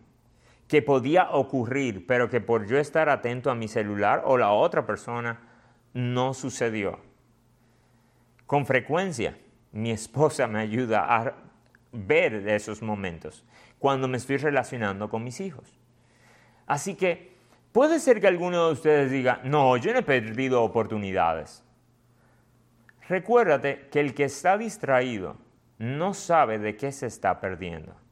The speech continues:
Solamente nosotros nos damos cuenta de lo distraído que hemos estado de algún momento o de una conversación cuando en las noches estamos así y de repente le decimos a nuestras esposas,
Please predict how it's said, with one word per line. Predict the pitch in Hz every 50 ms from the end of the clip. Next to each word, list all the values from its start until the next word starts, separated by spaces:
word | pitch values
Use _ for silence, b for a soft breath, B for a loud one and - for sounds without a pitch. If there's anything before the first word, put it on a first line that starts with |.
| _ _ b b b b b b b b b b b b b b b
Solamente | b - - 170 185 185 185 170 175 160 165 160
nosotros | 151 123 139 143 143 151
nos | 147 139 131
damos | 131 131 135 139 135 123 123 120 - -
cuenta | - - 127 131 143 143 135 120
de | 113 110 110
lo | 87 107 117 120 117
distraído | 113 113 110 - 120 113 107 110 131 170 190 165 123
que | 117 117
hemos | 110 110 113 107 107
estado | 110 107 - - 120 107 110 110 110 104
de | 98 95
algún | 95 98 104 147 175
momento | 180 170 147 123 113 113 117 117 131 120
o | 117 113
de | 110
una | 120 139 156 165
conversación | 180 175 165 165 165 160 190 170 - - 107 104 107 107 B B B B B B B
cuando | B - 147 147 143 139 139 139 143 143 143 - - -
en | - 139 147 160
las | 175 190
noches | 180 151 127 120 117 - 135 127 120 123
estamos | 127 117 113 - 147 143 156 170 175 175
así | 170 160 - - 139 131 135 135 139 147
y |
de | 151 151 147 151
repente | 151 165 151 180 185 180 208
le | 185 180
decimos | 175 165 156 160 175 165 160 160 160 160
a | 156 151 147
nuestras | 147 147 151 143 - 139 135 135
esposas, | 135 131 - 147 147 143 - 147 139 -